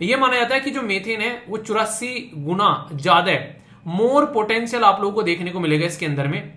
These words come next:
जब हम लोग बात करते हैं, वो अच्छी बात यह है कि एनवायरनमेंट में ज्यादा लंबे समय तक टिकता नहीं है,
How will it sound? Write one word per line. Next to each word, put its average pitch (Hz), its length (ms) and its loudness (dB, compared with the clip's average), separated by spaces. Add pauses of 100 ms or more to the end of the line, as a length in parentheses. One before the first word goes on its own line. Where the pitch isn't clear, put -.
(340)
जब 190 140 0
हम 185 120 0
लोग 196 140 -2
बात 165 220 2
करते 165 240 -4
हैं, - 220 -10 (220)
वो 214 120 4
अच्छी 240 360 -2
बात 233 240 6
यह 226 80 2
है 214 80 2
कि 240 100 -6
एनवायरनमेंट 208 460 -2
में 220 100 -2
ज्यादा 196 220 2
लंबे 185 220 -2
समय 185 200 -4
तक 196 180 -6
टिकता 165 280 -6
नहीं 170 120 -4
है, 220 80 -6